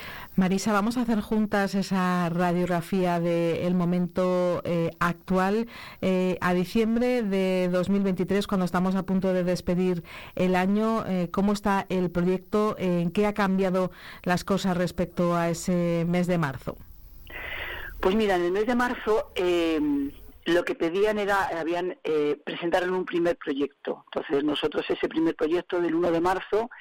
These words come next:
Speaker 2: que abarcaba los pueblos que tú has comentado, Cerezo, los dos Cerezos, Sotillo, Duruelo, eh, eh, y, y Barboya,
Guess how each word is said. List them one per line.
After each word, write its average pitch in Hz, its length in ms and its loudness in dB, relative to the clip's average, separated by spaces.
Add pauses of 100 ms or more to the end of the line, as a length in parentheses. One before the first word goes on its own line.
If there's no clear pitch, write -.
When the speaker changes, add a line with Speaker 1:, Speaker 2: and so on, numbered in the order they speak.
(400)
Speaker 2:
que - 100 0
abarcaba 156 420 2
los 165 180 -2
pueblos 160 280 -2
que 151 140 -4
tú 160 140 0
has 151 160 0
comentado, 156 800 0
Cerezo, 151 720 -2 (140)
los 143 300 2
dos 175 180 -2
Cerezos, 185 640 0 (380)
Sotillo, 170 1040 0
Duruelo, 156 840 0 (540)
eh, 151 580 0 (720)
eh, 147 540 2
y, 151 400 2
y - 40 2
Barboya, 180 640 0